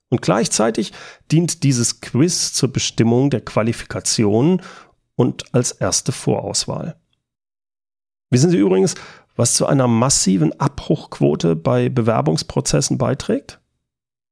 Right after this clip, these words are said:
Es ist ein Lebenslauf-Upload. Viele gute möglichen Kandidaten,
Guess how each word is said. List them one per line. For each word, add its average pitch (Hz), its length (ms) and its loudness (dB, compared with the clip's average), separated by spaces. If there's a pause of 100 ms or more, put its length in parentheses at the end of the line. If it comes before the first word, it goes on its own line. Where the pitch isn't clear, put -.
(140)
Es 110 160 -6
ist - 320 -6
ein 101 140 -2
Lebenslauf-Upload. 110 1500 -2 (720)
Viele 175 220 4
gute 170 300 2
möglichen 147 420 2
Kandidaten, 123 720 2